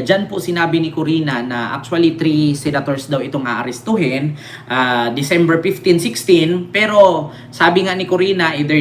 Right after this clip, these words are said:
Jinggoy at Bong Revilla. Sabi naman ni Boying, "Nanggaling sa'yo yan. Hindi yan galing sa akin. As what you've said, no? Nanggaling sa'yo, hindi sa akin." So, alam nyo na, mga kababayan,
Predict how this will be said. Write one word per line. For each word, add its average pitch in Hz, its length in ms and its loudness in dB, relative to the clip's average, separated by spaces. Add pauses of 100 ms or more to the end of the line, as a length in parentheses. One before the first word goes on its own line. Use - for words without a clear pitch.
Jinggoy 160 560 2
at 139 240 -2
Bong 143 240 -2
Revilla. 135 720 0
Sabi 139 320 0
naman 156 160 0
ni 156 80 0
Boying, 151 480 4
"Nanggaling 127 480 -2
sa'yo 113 240 -2
yan. 120 400 -2
Hindi 139 80 -6
yan 120 160 -4
galing 113 320 -6
sa - 240 -10
akin. - 480 -10 (240)
As 151 260 -2
what 156 320 0
you've 143 160 2
said, 196 460 -2
no? 147 80 0
Nanggaling 131 480 -2
sa'yo, 139 320 -2
hindi 110 240 -6
sa 104 240 -8
akin." - 480 -12 (200)
So, 165 320 4
alam 339 240 4
nyo 220 80 2
na, 196 320 2
mga 180 160 4
kababayan, 165 420 4